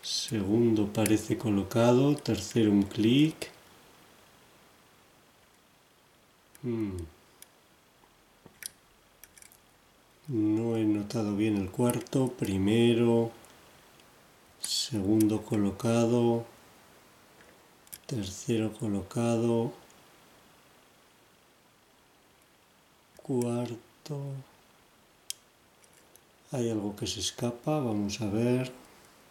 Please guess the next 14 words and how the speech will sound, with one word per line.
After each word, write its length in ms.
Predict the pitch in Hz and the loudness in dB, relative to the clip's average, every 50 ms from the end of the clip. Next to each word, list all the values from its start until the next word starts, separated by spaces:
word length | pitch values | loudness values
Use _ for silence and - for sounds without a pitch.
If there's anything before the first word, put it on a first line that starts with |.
| - - - | -16 -6 -2
Vamos 300 | 127 123 127 127 - 127 | 2 2 4 4 2 2
a 40 | 120 | 2
asegurarnos 680 | - - 120 110 110 110 117 120 117 120 120 107 101 107 | 2 4 6 6 6 6 6 4 4 4 4 4 4 4
de 120 | 110 104 | 2 2
que 100 | - 120 | 2 2
estoy 400 | 101 - - - 123 120 113 107 - - - - - - - - - - - - - - - - - - | 0 2 4 8 8 10 10 8 6 2 -4 -16 -20 -20 -20 -20 -20 -20 -20 -20 -20 -16 -8 -8 -4 0
tocando 500 | 139 120 - - 135 131 127 117 117 110 | 0 0 2 2 4 4 6 6 6 6
los 240 | 104 101 101 - | 6 4 2 0
pernos. 840 | - - 151 147 143 143 135 120 113 120 143 165 160 - - - - - - - - - - - - - - - - - - - - - - - - - - - - - - - - - - - - - _ _ _ _ _ _ _ _ _ _ - | 0 2 4 4 4 6 6 6 6 6 4 4 0 -2 -4 -4 -6 -6 -8 -20 -20 -20 -20 -20 -20 -20 -20 -20 -20 -20 -20 -20 -20 -20 -20 -20 -20 -20 -20 -20 -20 -20 -20 -14 -8 -8 -8 -8 -8 -20 _ _ _ _ _ _ _ _ _ _ -6
Tercero 640 | - 120 104 - - - - 131 123 117 113 110 | -4 -4 -4 -4 -8 -6 -2 0 2 2 2 2
hay 180 | 110 107 107 107 | 2 2 2 2
un 160 | 104 104 101 | 2 0 -2
clic. 580 | 104 117 113 120 131 139 151 160 156 - - - - - - - - - - - _ - _ - - - _ _ _ _ _ _ _ _ _ _ _ - - _ _ _ _ _ _ _ _ _ _ _ _ _ _ _ _ _ _ _ _ _ _ _ _ _ _ _ _ _ _ _ _ _ _ _ _ _ _ _ _ _ _ _ _ _ _ _ _ _ _ _ _ _ _ _ _ - - | -2 -2 0 2 2 4 2 2 0 -2 -12 -16 -16 -20 -20 -20 -20 -20 -20 -20 _ -20 _ -20 -20 -20 _ _ _ _ _ _ _ _ _ _ _ -20 -20 _ _ _ _ _ _ _ _ _ _ _ _ _ _ _ _ _ _ _ _ _ _ _ _ _ _ _ _ _ _ _ _ _ _ _ _ _ _ _ _ _ _ _ _ _ _ _ _ _ _ _ _ _ _ _ _ -20 -16
Cuarto. 1040 | - - 135 123 120 120 120 123 127 131 - - - - 160 156 156 160 160 156 | -10 -6 -4 -4 -2 -2 -4 -6 -6 -10 -16 -14 -6 -2 0 0 2 2 0 -2